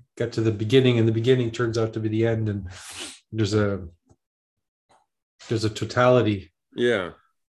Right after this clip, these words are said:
Speaker 2: And
Speaker 1: Mm-hmm.
Speaker 2: there's Laura Linney. There's a
Speaker 1: And there's
Speaker 2: beginning and
Speaker 1: who?
Speaker 2: the end, and in between is Laura Linney.
Speaker 1: Who's that?
Speaker 2: That's the, that's the, that's the actress from Ozark.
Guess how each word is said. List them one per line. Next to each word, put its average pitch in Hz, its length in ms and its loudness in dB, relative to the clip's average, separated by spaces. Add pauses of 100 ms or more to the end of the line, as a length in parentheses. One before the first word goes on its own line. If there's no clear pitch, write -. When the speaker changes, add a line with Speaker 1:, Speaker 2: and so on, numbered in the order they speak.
(320)
Speaker 2:
And 160 400 4 (760)
Speaker 1:
Mm-hmm. 123 280 -2 (180)
Speaker 2:
there's 107 180 -6
Laura 110 300 0
Linney. 92 420 -4 (600)
There's 104 160 -4
a 123 100 -4
Speaker 1:
And 123 80 4
there's 147 140 10
Speaker 2:
beginning 151 160 8
and 123 80 8
Speaker 1:
who? 127 40 4
Speaker 2:
the 131 80 6
end, 160 220 4
and 131 120 -2
in 165 120 0
between 147 400 -2
is 120 140 -4
Laura 120 320 0
Linney. 95 360 -4 (500)
Speaker 1:
Who's 143 200 2
that? 139 380 0 (340)
Speaker 2:
That's 127 200 -2
the, 127 260 8
that's 123 260 0
the, 113 720 2
that's 123 220 -8
the 113 120 -4
actress 127 400 -4
from 101 280 -2
Ozark. 104 540 -2